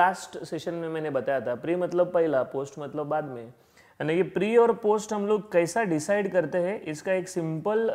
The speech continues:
आंसर है, जिस साइड में ए होगा उस साइड में मल्टीप्लाई करो। मैंने बोला जिस साइड में ए उस साइड में multiply by A inverse। मैट्रिसेस का दो फॉर्मूलाज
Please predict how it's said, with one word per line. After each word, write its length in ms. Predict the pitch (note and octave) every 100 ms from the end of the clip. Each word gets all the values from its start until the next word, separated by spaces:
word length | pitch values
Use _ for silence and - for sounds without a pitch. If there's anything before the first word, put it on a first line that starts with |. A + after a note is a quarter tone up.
| - - - -
आंसर 380 | C3+ C#3 F#3 E3+
है, 340 | C#3 - - _ _ D3
जिस 420 | C#3+ G#3+ F#3+ -
साइड 260 | A3+ G#3 G3+
में 240 | G#3 G#3+
ए 160 | - F3+
होगा 360 | G3 F3+ E3+ G3+
उस 360 | - E3 E3 -
साइड 220 | F3 E3+
में 100 | F3+
मल्टीप्लाई 560 | E3 C#3 C3+ C3 C3+ B2
करो। 200 | A2+ A2+
मैंने 200 | C#3 F3
बोला 240 | F3+ G3+ - - - - _
जिस 320 | C#3+ F#3+ A#3 -
साइड 220 | A#3 A3+
में 200 | A#3 A#3
ए 180 | A3 B3
उस 280 | G3 G#3 -
साइड 180 | G#3+
में 120 | G#3 G#3+
multiply 520 | F#3 E3+ G3 F#3+ F#3
by 140 | F#3 F3+
A 160 | F3
inverse। 380 | D#3+ C#3 A#2+ - - - _ _ _ _ _ _ _ _ _ _ _ _ _ _ _ _ _ _ - -
मैट्रिसेस 600 | F3+ G3 B3 B3+ C4 -
का 120 | C4
दो 240 | G#3 G3+ A#3+
फॉर्मूलाज 680 | A#3 G3 G#3 A#3 A#3+ A#3